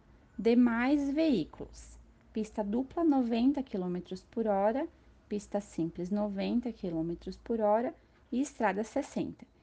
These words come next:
Então, nas vias rurais, os automóveis, caminhonetas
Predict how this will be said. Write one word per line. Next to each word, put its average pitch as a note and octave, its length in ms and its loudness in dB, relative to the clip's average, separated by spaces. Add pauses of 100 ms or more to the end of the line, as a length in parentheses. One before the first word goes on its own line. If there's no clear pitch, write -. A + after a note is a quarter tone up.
(200)
Então, F3+ 180 -4
nas F#3 220 -2
vias A#3 480 0
rurais, A3+ 840 -4 (400)
os G3+ 140 -2
automóveis, G#3 1000 0 (280)
caminhonetas A#3 1800 4